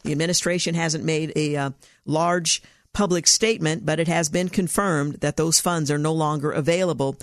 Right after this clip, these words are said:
even though we were told they would not go directly to operatives within the country. Inflation has risen again. The September Consumer Price Index found that inflation rose zero point four percent last month,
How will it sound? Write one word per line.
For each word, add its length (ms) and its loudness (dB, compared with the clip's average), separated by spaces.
even 300 2
though 160 2
we 160 2
were 140 -2
told 400 0
they 100 0
would 240 -2
not 240 -2
go 140 0
directly 500 -2
to 460 -2
operatives 520 -2
within 540 0
the 100 -4
country. 540 -4
Inflation 440 2
has 120 2
risen 300 2
again. 480 2
The 100 -2
September 540 0
Consumer 520 2
Price 360 0
Index 460 0
found 240 -2
that 80 0
inflation 500 0
rose 240 0
zero 240 0
point 300 -2
four 240 0
percent 340 0
last 380 0
month, 260 -2